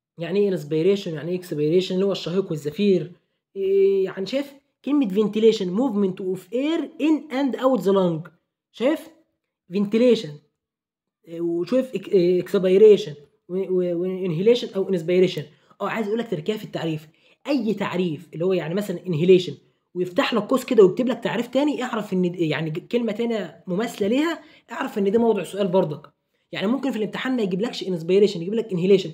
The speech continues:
وهما الاتنين نفس الفكرة. أعيدها تاني، أي تعريف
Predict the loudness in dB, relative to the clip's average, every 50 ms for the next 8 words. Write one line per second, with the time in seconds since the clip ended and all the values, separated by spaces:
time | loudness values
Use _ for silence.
0 | -14 _ _ _ _ -6 -4 -2 -2 0 0 -2 -2 -2 -2 -2 -4 -4 -4 -4
1 | -4 -4 -4 -2 -2 -2 -4 -4 -6 -10 -12 _ _ _ _ _ -10 -6 -4 -4
2 | -2 0 0 2 2 2 2 0 -4 -8 -14 -20 _ _ _ _ _ -4 -4 -2
3 | -2 -2 -4 -4 -4 -2 0 0 0 0 -2 -4 -8 -14